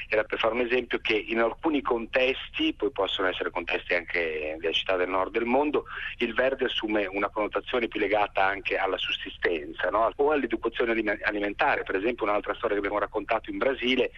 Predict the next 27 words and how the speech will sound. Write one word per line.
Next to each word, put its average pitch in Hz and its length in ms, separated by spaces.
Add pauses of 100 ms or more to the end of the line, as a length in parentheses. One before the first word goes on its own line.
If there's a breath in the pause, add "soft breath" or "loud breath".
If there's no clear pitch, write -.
(180 loud breath)
nella 95 140
periferia 113 420
di 101 80
una 98 140
città, - 520 (460 loud breath)
eh, 92 160
brasiliana, 104 920
si - 140
chiama 104 240
Teresina, 110 560
del 95 160
capoluogo 101 800 (400 loud breath)
di - 80
uno 87 140
stato 98 320
del 87 100
nord-est 90 380
del 80 120
Brasile, 92 600
Piauí, 90 580 (320 loud breath)
ecco - 240
lì 151 140
delle 156 180
donne 151 260
coltivano 120 520
un 113 100
sistema 113 680